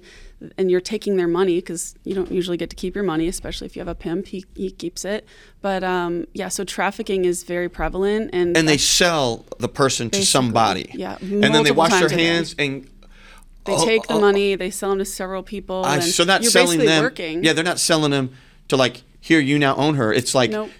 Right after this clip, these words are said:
Speaker 2: it's,
Speaker 1: Go,
Speaker 2: they're
Speaker 1: go
Speaker 2: different
Speaker 1: stay this
Speaker 2: J-,
Speaker 1: hotel room,
Speaker 2: John,
Speaker 1: go
Speaker 2: so
Speaker 1: to
Speaker 2: to
Speaker 1: this
Speaker 2: speak.
Speaker 1: party,
Speaker 2: Okay.
Speaker 1: serve these bachelors.
Speaker 2: Yeah.
Speaker 1: Do, yeah,
Speaker 2: How
Speaker 1: so
Speaker 2: terrible.
Speaker 1: it's pretty terrible, and it's very prevalent, especially here in Houston, and so it's a big problem. Um, but,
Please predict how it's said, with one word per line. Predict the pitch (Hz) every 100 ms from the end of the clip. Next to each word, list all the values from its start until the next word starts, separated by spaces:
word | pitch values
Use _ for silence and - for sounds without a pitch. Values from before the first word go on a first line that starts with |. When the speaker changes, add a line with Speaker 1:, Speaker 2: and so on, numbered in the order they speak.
| -
Speaker 2:
it's, | 143 -
Speaker 1:
Go, | - - 226 226 233
Speaker 2:
they're | 139
Speaker 1:
go | 180
Speaker 2:
different | 170 175 -
Speaker 1:
stay |
this | 208
Speaker 2:
J-, | 113
Speaker 1:
hotel | 120 202
room, |
Speaker 2:
John, | - 151 143 139
Speaker 1:
go |
Speaker 2:
so | 123
Speaker 1:
to | 135
Speaker 2:
to |
Speaker 1:
this | 214
Speaker 2:
speak. | - -
Speaker 1:
party, | 208 185 185
Speaker 2:
Okay. | -
Speaker 1:
serve | 214 208 202
these | 202
bachelors. | 190 196 - 190 185 170 190
Speaker 2:
Yeah. | 127 110
Speaker 1:
Do, | 98 - - -
yeah, | - 180
Speaker 2:
How | 185
Speaker 1:
so | - 247 285
Speaker 2:
terrible. | 220 226 165 101 -
Speaker 1:
it's | 233 -
pretty | 285 277
terrible, | 254 254 277 214
and |
it's | 185
very | 208 202
prevalent, | 202 190 190 180
especially | - 196 214
here | 220 233
in |
Houston, | 220 190 - 202 208 214
and | 185 180 180
so | - 196 185 175 _ _
it's | 214 247
a |
big | 262 262
problem. | - 240 240 175 190 - - _ -
Um, | 196 185 180 180 - - - _ _ - - - - _ _
but, | 190 185 185 - - - - -